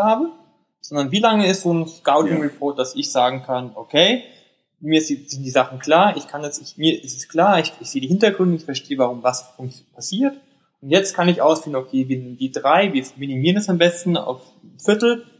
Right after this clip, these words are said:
Speaker 1: damit ich dann maximal zehn Minuten das den Spielern geben kann, weil länger
Speaker 2: Ja.
Speaker 1: ist nämlich einfach vorbei, dann schlafen sie auch.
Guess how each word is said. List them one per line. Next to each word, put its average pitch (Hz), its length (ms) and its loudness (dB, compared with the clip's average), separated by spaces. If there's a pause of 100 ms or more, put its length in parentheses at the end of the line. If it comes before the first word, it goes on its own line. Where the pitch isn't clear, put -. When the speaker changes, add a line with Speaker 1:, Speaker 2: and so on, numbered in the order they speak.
(160)
Speaker 1:
damit 139 240 -2
ich 139 80 0
dann 127 160 -2
maximal 165 880 2 (580)
zehn 190 180 2
Minuten 170 520 2
das 143 100 -4
den 127 100 -14
Spielern 190 360 2
geben 175 240 2
kann, 180 320 -2 (380)
weil 120 140 -2
länger 139 260 2
Speaker 2:
Ja. 147 60 2
Speaker 1:
ist 123 220 -4
nämlich 123 340 -8
einfach 107 380 -10 (240)
vorbei, 131 400 2
dann 143 100 -2
schlafen 107 340 -10
sie 107 140 -14
auch. - 80 -20